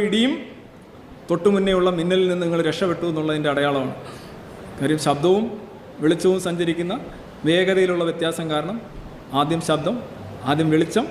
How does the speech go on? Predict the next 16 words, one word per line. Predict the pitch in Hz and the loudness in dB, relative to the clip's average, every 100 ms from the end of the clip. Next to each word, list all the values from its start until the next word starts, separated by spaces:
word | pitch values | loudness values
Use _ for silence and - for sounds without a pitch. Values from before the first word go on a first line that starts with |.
| - - - - | -8 -14 -16 -10
പിന്നെ | - 139 | -4 -2
അതിന് | 143 | 0
ശേഷം | 151 156 151 151 | 0 0 0 -2
ശബ്ദം. | 139 131 127 | -4 -2 -6
അപ്പോൾ | 131 151 | 0 2
ഇടി | 147 180 | 4 6
കേൾക്കുമ്പോൾ | 175 175 180 | 4 2 -2
നമ്മൾ | 170 185 262 - - - - | 0 0 0 -6 -14 -16 2
പൊട്ടിച്ചിരിക്കുന്നു, | 220 285 220 214 175 151 262 | 4 4 4 2 2 2 4
അല്ലേ? | 247 151 - - - | 4 2 -4 -4 0
ഓക്കെ, | 190 247 - - - - - - - - - - - - - 151 | 2 0 -2 -10 -12 -14 -14 -14 -14 -14 -14 -14 -14 -14 -12 2
ദോഷകരമായി | 175 185 196 185 185 | 2 4 2 4 2
ബാധിക്കുന്നുണ്ടോ? | 170 165 180 180 156 139 139 - - | 4 4 4 2 0 -2 -4 -8 0
ഒരുപാട് | 175 185 196 | 4 6 4
ഒരു, | 214 - 196 | 2 2 2
ഒരു | 202 196 | 4 4